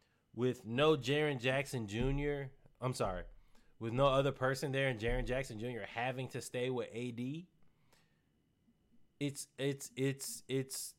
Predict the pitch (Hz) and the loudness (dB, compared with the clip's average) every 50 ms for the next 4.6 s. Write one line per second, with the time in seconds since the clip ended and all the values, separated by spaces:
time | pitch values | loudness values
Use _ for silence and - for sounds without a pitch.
0 | _ - 117 117 - - 117 117 123 127 127 127 127 - 139 131 117 107 107 135 | _ -6 -6 -6 -4 -4 -4 -2 0 0 0 0 -2 -2 -2 -2 -2 0 0 2
1 | 143 135 - - - 87 76 - _ - 98 104 104 104 107 117 131 131 135 156 | 2 0 0 -4 -10 -18 -20 -20 _ -20 -16 -14 -14 -12 -12 -10 -6 -4 -4 -4
2 | 151 - 202 175 165 - - - - 127 131 135 131 123 120 120 113 113 131 151 | 0 2 2 4 2 2 -2 -4 -2 0 2 2 4 4 4 2 4 6 8 8
3 | 180 190 180 165 147 135 - 131 131 123 - - - - 127 131 135 - 196 156 | 10 8 8 6 4 2 0 -2 -4 -4 -6 -10 -10 -8 -6 -6 -4 -2 0 0
4 | 127 - - - 131 135 135 135 - 101 107 | 0 0 2 4 6 6 6 4 0 -8 -10